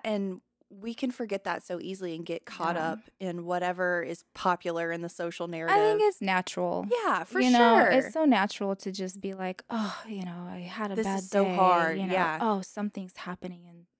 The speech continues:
Speaker 2: in the politics that I don't know anything about."
Speaker 1: Uh-huh.
Speaker 2: Really? I mean,
Speaker 1: Yeah, yeah.
Speaker 2: truly, do you?
Speaker 1: Yeah,
Speaker 2: You know?
Speaker 1: exactly.
Speaker 2: Somebody could be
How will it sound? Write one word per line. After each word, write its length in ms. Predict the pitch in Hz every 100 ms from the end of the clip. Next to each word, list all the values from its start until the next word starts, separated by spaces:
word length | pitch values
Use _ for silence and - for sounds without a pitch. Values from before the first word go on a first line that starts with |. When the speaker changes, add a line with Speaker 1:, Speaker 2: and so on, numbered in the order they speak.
| _ _
Speaker 2:
in 240 | 185 170 _
the 140 | 190 180
politics 580 | - 170 180 - - -
that 120 | 180
I 160 | 185 175
don't 180 | 175 -
know 160 | 175 170
anything 340 | 180 170 160
about." 380 | 170 175 160 170
Speaker 1:
Uh-huh. 80 | 190
Speaker 2:
Really? 380 | 196 180 165 196
I 40 |
mean, 100 | 202
Speaker 1:
Yeah, 140 | 185 160
yeah. 160 | 160
Speaker 2:
truly, 220 | 160 208
do 180 | 175 180
you? 300 | 190 220 240 - 202
Speaker 1:
Yeah, 240 | 180 143 185
Speaker 2:
You 120 | 208
know? 120 | 196
Speaker 1:
exactly. 540 | 196 170 156 143 143 190
Speaker 2:
Somebody 520 | - 254 254 240 226
could 220 | 220 214 196
be 460 | 214 208 196 208